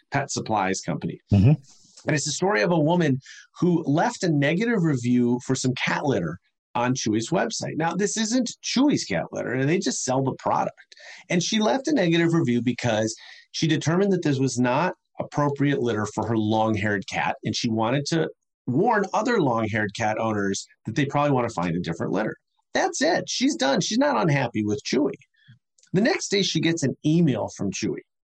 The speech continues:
Speaker 1: It says, "Dear Mariangel, we are sorry that you were disappointed with the litter. We've gone ahead and refunded your money." Now, she never asked for a refund. The email goes on to say,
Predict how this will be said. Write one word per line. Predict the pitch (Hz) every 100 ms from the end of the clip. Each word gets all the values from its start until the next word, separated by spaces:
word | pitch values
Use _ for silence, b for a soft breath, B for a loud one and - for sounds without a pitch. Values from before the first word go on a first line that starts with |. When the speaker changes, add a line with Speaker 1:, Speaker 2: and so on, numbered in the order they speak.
| _ _ _ _ _ -
Speaker 1:
It | 135
says, | - 151 135 127 - _ _ _ _ -
"Dear | 131 175
Mariangel, | 180 156 135 120 104 82 - - _ _ _ _ -
we | 143
are | 151 139
sorry | - 147 160 175
that | 143 135
you | 131 127
were | 120
disappointed | 123 - - 120 113 107
with | 104 98
the | 101
litter. | 101 - - _ _ _
We've | 135 123
gone | - 160
ahead | 156 120 117
and | 117 107
refunded | 107 - 104 104 95
your | 101 98
money." | 113 90 - _ _ _ _ _
Now, | 117 107 -
she | - -
never | 135 156 202 -
asked | 156 143 -
for | 104 98
a |
refund. | 92 - - - _ _ _ _ B B B -
The | 160 208
email | 240 226
goes | 190 160
on | - 196 220
to | 180
say, | - 120 117 120